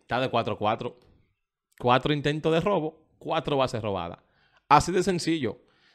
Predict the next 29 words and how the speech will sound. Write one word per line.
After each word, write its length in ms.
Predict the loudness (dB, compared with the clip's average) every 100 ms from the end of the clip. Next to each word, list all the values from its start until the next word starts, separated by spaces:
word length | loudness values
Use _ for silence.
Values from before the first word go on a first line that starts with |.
| _
Es 120 | -2
el 120 | 2 2
abusador 680 | 2 0 0 2 0 -2 -8
y 120 | -8
sus 180 | -6 -6
cinco 240 | -2 0
herramientas 580 | 0 0 -2 -4 -4 -6
en 180 | -8 -6
el 140 | -6
terreno 300 | -4 -4 -2
de 100 | 0
juego. 260 | 0 0 -2
Atención 480 | -4 -6 -4 -2 0
al 140 | 2
dato. 400 | 2 2 0 -10 _ _ _ _ _ _
Se 240 | -14 -6
ha 140 | -2 2
ido 260 | 2 2
prendiendo 540 | 0 -4 -4 -2 -2 0
poco 260 | 0 2
a 80 | 0
poco. 320 | 2 0 -2
Todavía 460 | -4 -2 -2 -2 -2
no 100 | -4
está 140 | -4
al 100 | -4
cien 160 | -2 -4
por 200 | -4 -2
ciento. 800 | 2 2 4 2 2 2 2 2